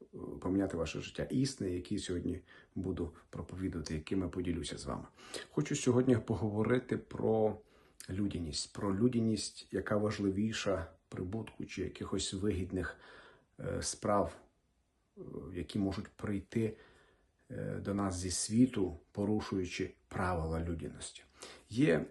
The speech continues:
елементарні правила людяності, які потрібно знати всім людям, не тільки християнам, а християнам як нікому. І ми з вами маємо оцей фундаментальний стовп, на якому ми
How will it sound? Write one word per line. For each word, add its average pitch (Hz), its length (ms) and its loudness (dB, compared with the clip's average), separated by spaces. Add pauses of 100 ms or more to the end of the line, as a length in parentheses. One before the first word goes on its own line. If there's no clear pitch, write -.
(180)
елементарні 117 720 4
правила 110 520 2
людяності, 110 580 6
які - 180 -2
потрібно - 420 0
знати 110 320 0
всім 123 360 8
людям, 107 280 2
не 92 100 0
тільки - 280 -6
християнам, - 680 -4
а - 80 -2
християнам 113 800 0
як 92 260 -2
нікому. 95 520 0 (760)
І 107 80 2
ми 123 200 6
з 139 120 0
вами 139 360 6
маємо 113 420 4
оцей 110 440 6
фундаментальний 110 1200 2 (580)
стовп, - 760 2
на 107 120 -2
якому 117 320 4
ми 110 280 2